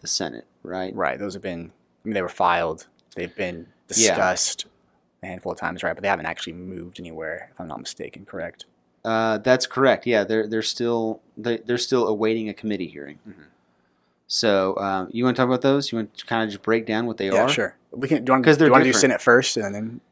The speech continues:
Speaker 2: go to the
Speaker 1: Yeah,
Speaker 2: House?
Speaker 1: yeah, let's t-, yeah, let's just sorta
Speaker 2: Okay.
Speaker 1: do it in,
Speaker 2: Um,
Speaker 1: in order, I
Speaker 2: would you
Speaker 1: guess.
Speaker 2: wanna start with Senator Daniels' bill,
Speaker 1: Yeah,
Speaker 2: or
Speaker 1: I think that makes sense
Speaker 2: Okay.
Speaker 1: because
Speaker 2: They're pretty similar.
Speaker 1: y-, because they are similar. I
Speaker 2: Yeah.
Speaker 1: think it's easier to highlight the differences with Senator Jett's bill
Speaker 2: Yeah.
Speaker 1: than, yeah.
Speaker 2: All right, so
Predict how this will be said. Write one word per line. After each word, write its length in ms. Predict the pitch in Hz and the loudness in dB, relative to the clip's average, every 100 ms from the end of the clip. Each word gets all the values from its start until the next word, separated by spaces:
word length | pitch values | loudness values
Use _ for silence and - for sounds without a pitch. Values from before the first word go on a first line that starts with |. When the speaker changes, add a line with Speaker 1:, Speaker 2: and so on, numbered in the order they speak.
| - | -6
Speaker 2:
go 80 | |
to 80 | 120 | 8
the 60 | 190 | 12
Speaker 1:
Yeah, 100 | 208 | 12
Speaker 2:
House? 200 | 131 127 | 12 10
Speaker 1:
yeah, 100 | 156 | 8
let's 200 | 139 139 | 10 8
t-, 120 | - - | 6 2
yeah, 160 | 147 110 | 6 6
let's 200 | 117 120 | 4 0
just 160 | 135 - | 0 0
sorta 200 | 135 101 | 2 0
Speaker 2:
Okay. 80 | 90 | 2
Speaker 1:
do 140 | 123 | 2
it 140 | 120 120 - _ | 2 0 -10 _
in, 160 | 120 113 | -6 -2
Speaker 2:
Um, 160 | 98 | 0
Speaker 1:
in 80 | 117 | 0
order, 260 | 117 110 90 | -2 -2 -2
I 40 | |
Speaker 2:
would 100 | 110 | -2
you 60 | 104 | -2
Speaker 1:
guess. 80 | 104 | -2
Speaker 2:
wanna 120 | 95 | -2
start 300 | - 98 101 | -2 -2 -2
with 320 | 95 - - _ | -6 -10 -20 _
Senator 320 | - 107 95 | -8 -4 -4
Daniels' 320 | 95 117 151 | -2 0 0
bill, 320 | 147 160 160 - | 0 0 0 -2
Speaker 1:
Yeah, 220 | 131 143 | 8 10
Speaker 2:
or 40 | 123 | 10
Speaker 1:
I 80 | 143 | 8
think 200 | 175 165 | 6 6
that 120 | 127 | 6
makes 240 | 131 - | 4 0
sense 240 | - 127 120 | 0 0 0
Speaker 2:
Okay. 80 | - | 0
Speaker 1:
because 440 | 135 123 120 - - _ _ _ | 2 4 2 -2 -6 _ _ _
Speaker 2:
They're 80 | 131 | 0
pretty 180 | 143 107 | 2 2
similar. 560 | - 90 82 85 87 _ 139 | -2 -6 -6 -8 -8 _ -10
Speaker 1:
y-, 180 | 127 | -8
because 320 | 131 131 143 117 | -2 2 2 2
they 140 | 117 | 2
are 100 | 98 | 2
similar. 400 | - 92 80 78 127 | 0 -6 -10 2 4
I 80 | |
Speaker 2:
Yeah. 60 | 127 | 6
Speaker 1:
think 160 | 156 147 | 6 4
it's 140 | 147 | 0
easier 280 | 156 139 127 | -2 0 2
to 80 | 113 | 2
highlight 340 | 117 113 104 | 4 2 0
the 80 | 101 | -4
differences 800 | - 117 117 107 - 104 98 - _ - _ | -2 -2 -2 -4 -4 -4 -4 -6 _ -20 _
with 160 | 113 107 | -2 0
Senator 320 | 110 98 87 | 0 -2 -4
Jett's 260 | 95 85 | -4 -6
bill 140 | - 87 | -6 -8
Speaker 2:
Yeah. 100 | 82 | -8
Speaker 1:
than, 180 | 85 85 _ | -10 -16 _
yeah. 80 | - _ _ | -20 _ _
Speaker 2:
All 60 | 98 | -10
right, 120 | 98 | -8
so 380 | - 113 107 92 | -4 0 0 -4